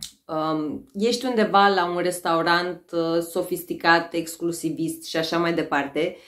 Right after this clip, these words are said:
servești un, uh, desert format din, um, bezele, marshmallows, da? Marshmallows. Um, cu topping de caramel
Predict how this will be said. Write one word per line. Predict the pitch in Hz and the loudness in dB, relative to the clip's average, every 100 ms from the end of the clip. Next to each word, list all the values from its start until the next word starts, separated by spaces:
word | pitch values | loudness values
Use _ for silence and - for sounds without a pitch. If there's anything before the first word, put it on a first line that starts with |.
| - - _ | -20 -20 _
servești | - 220 196 185 226 269 - | 0 4 6 6 6 6 2
un, | 254 254 | -2 0
uh, | 240 240 233 226 - | 0 0 2 0 2
desert | 202 202 196 190 202 - - - _ _ _ _ _ | 0 2 2 4 2 -2 -18 -20 _ _ _ _ _
format | - 202 196 202 214 208 | 0 2 4 6 6 2
din, | 202 196 196 | 2 2 4
um, | 190 190 190 185 175 170 - | 4 6 4 0 -2 -6 -8
bezele, | 165 202 196 220 214 175 202 208 _ _ - | 2 4 8 8 8 4 2 -2 _ _ -4
marshmallows, | 180 214 208 170 156 170 202 170 | 0 0 0 -2 2 2 2 2
da? | 151 175 196 - _ | 2 2 0 -10 _
Marshmallows. | - 135 139 139 - - 139 98 78 80 - - - - - - - - | -4 0 0 -2 -6 -8 -6 -6 -6 -8 -10 -12 -14 -16 -20 -20 -12 -2
Um, | 185 175 170 170 151 - _ _ _ _ _ | 2 2 2 -2 -4 -8 _ _ _ _ _
cu | _ 226 240 | _ 0 2
topping | 240 226 240 240 | 6 6 4 2
de | 208 202 | 2 2
caramel | 196 175 151 139 151 247 269 | 2 4 6 6 6 4 0